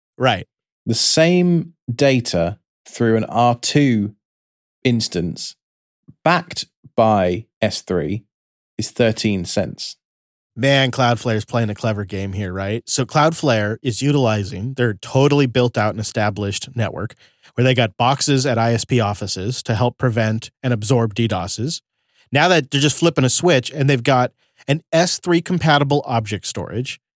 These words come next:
Speaker 1: that you can conveniently configure via their, their wizards, and they'll set up your D N S for you. You can conveniently configure R two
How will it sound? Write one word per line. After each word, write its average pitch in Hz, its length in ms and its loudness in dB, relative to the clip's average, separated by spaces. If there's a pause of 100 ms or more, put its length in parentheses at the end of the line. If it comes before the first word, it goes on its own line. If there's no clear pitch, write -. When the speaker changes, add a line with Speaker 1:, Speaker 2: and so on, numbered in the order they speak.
(380)
Speaker 1:
that 135 300 2
you 160 140 4
can 143 220 -2
conveniently 139 840 2
configure 117 680 -2 (340)
via 143 340 4
their, 127 480 2 (280)
their 127 340 2
wizards, 120 720 0 (100)
and 117 300 0 (120)
they'll 110 140 0
set 135 200 4
up 123 100 -2
your 113 100 0
D 123 140 2
N 117 80 2
S 110 160 -2
for 147 180 2
you. 101 180 0 (380)
You 147 120 4
can 135 180 2
conveniently 156 520 4
configure 139 540 0
R 113 200 2
two 113 480 0